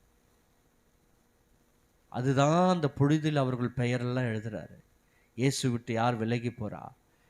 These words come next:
யாரெல்லாம் பாவம் செய்றா, யாரெல்லாம் பாவத்தை, அஹ், இன்னும் குறை பேசிக்கிட்டு அலையிறாங்க, எல்லாருடைய பெயரை எழுதுறாரு.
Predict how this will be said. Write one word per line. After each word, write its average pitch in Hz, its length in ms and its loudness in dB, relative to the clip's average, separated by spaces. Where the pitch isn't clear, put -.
யாரெல்லாம் 131 480 2
பாவம் 120 300 2
செய்றா, 95 340 -8
யாரெல்லாம் 131 460 0
பாவத்தை, 131 600 2
அஹ், 104 260 -8
இன்னும் 147 320 -2
குறை 139 260 2
பேசிக்கிட்டு 127 580 -2
அலையிறாங்க, 110 500 -6
எல்லாருடைய 175 640 0
பெயரை 165 360 -2
எழுதுறாரு. 143 480 -4